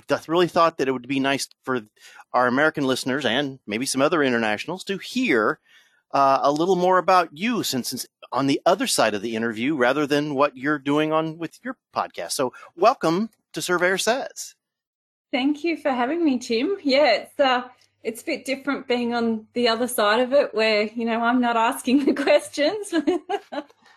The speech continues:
Speaker 1: And, uh, it, you know, it's also a little strange. You know, we were trying to coordinate this, and th-, the fact I had to
Speaker 2: Yeah.
Speaker 1: wrap my head around the fact that you're seventeen hours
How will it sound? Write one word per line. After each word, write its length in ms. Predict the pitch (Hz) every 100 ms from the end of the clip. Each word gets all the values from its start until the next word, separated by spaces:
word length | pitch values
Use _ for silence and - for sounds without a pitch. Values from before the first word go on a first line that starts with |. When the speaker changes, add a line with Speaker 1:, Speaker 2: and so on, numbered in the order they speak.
| _ _ _ _ _ _
Speaker 1:
And, 280 | 135 151 143
uh, 140 | 143 143
it, 140 | 175
you 80 | 170
know, 60 |
it's 200 | 170 147
also 240 | 190 214 180
a 20 |
little 180 | 160 175
strange. 460 | 170 - 147 147 139
You 60 |
know, 80 | 135
we 120 | 151
were 80 | 147
trying 220 | - 160
to 60 | 131
coordinate 580 | - 156 135 120 107 -
this, 340 | 110 127 - -
and 380 | 120 113 110
th-, 300 | 110 117 - 117
the 100 | 117
fact 420 | - 160 160 180
I 80 | 131
had 140 | 151
to 60 | 135
Speaker 2:
Yeah. 40 |
Speaker 1:
wrap 200 | 151 156
my 180 | 143 131
head 260 | 139 165
around 460 | 160 135 131 131 123
the 80 | 117
fact 260 | 139 127
that 140 | - - - - _
you're 160 | 131 180
seventeen 560 | - 151 156 - 135 127
hours 460 | 127 131 131 123